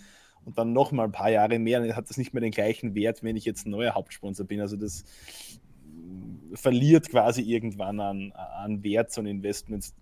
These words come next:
Vielleicht kommen auch die, die Vermutungen, die Gerüchte ein bisschen aus der Richtung, dass man sagt, okay, jetzt sind die schon so lange, so, so lange zusammen, jetzt wird's da mal Sinn machen,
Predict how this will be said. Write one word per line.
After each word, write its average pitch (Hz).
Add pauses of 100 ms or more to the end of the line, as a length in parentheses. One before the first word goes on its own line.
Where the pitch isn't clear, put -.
(160)
Vielleicht 113
kommen 113
auch 101
die, 101
die 101
Vermutungen, 107
die 98
Gerüchte -
ein 98
bisschen 101
aus 95
der 101
Richtung, 104
dass -
man 98
sagt, -
okay, 110
jetzt 104
sind 104
die 101
schon 101
so 98
lange, 98 (500)
so, 107 (120)
so 104
lange 101
zusammen, 101
jetzt 98
wird's 107
da 113
mal 95
Sinn 104
machen, 95